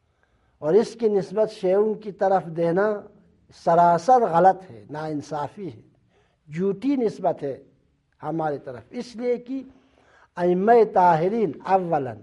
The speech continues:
ائمہ طاہرین علیہم السلام سے منقولہ کسی روایات میں بھی، ایک ضعیف سے ضعیف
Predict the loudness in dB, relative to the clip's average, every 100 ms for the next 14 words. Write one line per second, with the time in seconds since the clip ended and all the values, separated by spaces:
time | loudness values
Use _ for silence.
0 | _ -2 0 2 2 2 2 0 0 0
1 | 0 0 -2 -8 -6 -6 -6 -10 -10 -6
2 | -4 -4 -6 -14 -20 -20 _ _ _ _
3 | _ _ _ -4 0 6 6 6 2 0
4 | 4 8 8 6 0 -20 _ _ _ -8
5 | -8 -4 -2 0 2 2 6 6 8 8
6 | 6 4 -2 _ _ -6 2 4 4 2
7 | 0 -2 -4 -8 -6 -6 2 2 2 -2
8 | -4 -6 -4 -2 -4 -4 -4 -2 -2 -4